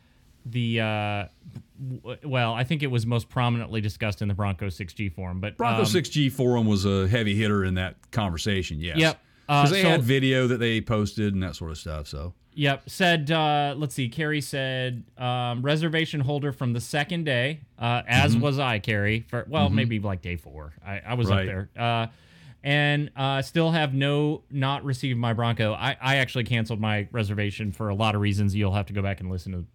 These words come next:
Speaker 1: previous podcast where we talked about that.
Speaker 2: Right.
Speaker 1: Um, uh, and then says, "W T F." I don't know what that means, Jay. Do you, you know what W T F means?
Speaker 2: Um,
Speaker 1: Uh, ordered one of my, ordered one from my local dealer December twenty-second. It's here today. So if you guys want a twenty twenty-two late in the year, I got an extra one. So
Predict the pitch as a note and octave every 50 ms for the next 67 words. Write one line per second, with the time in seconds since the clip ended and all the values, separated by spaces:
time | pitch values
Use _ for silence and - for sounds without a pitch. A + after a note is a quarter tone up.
0 | _ _ - F#2 F2+ F2 D#2+ - E2+ F2 F2 - - E2+ - - - - - -
1 | - - - - - - - F#2 G2 G2 G2 F#2+ F2+ - - D3+ C3+ - _ -
2 | C#3 C#3 C#3 C#3+ C#3 C#3 C#3 C3+ C3+ C3+ C3 C3 C3 B2+ B2+ _ _ - - -
3 | - - _ _ _ _ _ _ _ _ - - - - D3 D3+ C#3+ C#3+ C#3 -
4 | D3+ D#3 E3 F3+ F#3 F#3 E3+ - F#3 E3+ E3+ E3+ E3 C#3+ B2 B2 D3+ D3 E3 D#3
5 | - F3 D#3+ D#3 C3 A#2 - - D#3+ F#3+ F#3 F3 E3+ E3 - D#3+ C#3 F2 A#2 B2+
6 | C#3 C#3 B2+ G#2+ G2 - - - G#2+ G#2 A2+ A2+ A#2 A#2+ A#2 - - A#2+ A#2+ B2
7 | B2+ B2+ B2 - - B2 A#2 B2 A#2+ - C3 B2 A#2+ A#2+ - C3 B2+ B2+ B2 B2
8 | _ - - - - - - B2 B2 B2 A#2+ A#2+ A#2+ A#2+ A#2 A2+ D3+ D#3+ F#3 G#3
9 | G#3+ G#3+ G3+ F#3+ F3+ F#3+ F#3+ G3 G3 F3 D#3 D#3+ D#3+ D#3+ D#3+ D#3+ D#3+ D#3+ D#3+ E3
10 | D#3+ D#3+ D#3+ - - D#3 E3 G3 G3+ G3+ G3+ F3+ F3 F3 F3 F3 D#3+ F3 D#3+ D3+
11 | D3+ C#3+ C3+ C#3 C#3+ D3 D3 - D3 C3+ B2 B2 C#3+ D3 C#3+ C#3 B2+ A#2 A#2+ B2
12 | - - C3+ C3 C3+ C#3 B2+ - - C#3 C#3 C#3 C#3 B2+ - - C3 B2 A#2+ B2+
13 | - F#2 - B2 A#2 - - - D3 D3 D3 D3 C3+ - D3+ C#3 C3 F#3+ F#3 D#3+
14 | B2+ A2+ A#2 A#2 - C3 B2 A2 C3 C#3 C#3+ D3+ D3 C#3 B2 C#3 C#3+ C#3 C#3 B2
15 | - C#3+ C#3+ C3+ C3+ B2 - C3 B2 A#2+ A2+ - - D3+ C3+ A#2+ A#2 A#2+ B2 -
16 | A#2+ A#2+ B2 C3 B2+ A#2+ A#2 - - A#2 G#2+ A2 A2+ G#2+ G#2+ A2 A2+ A2 - -
17 | A2 G#2+ G#2 A2 A2 - E3+ E3 D3+ -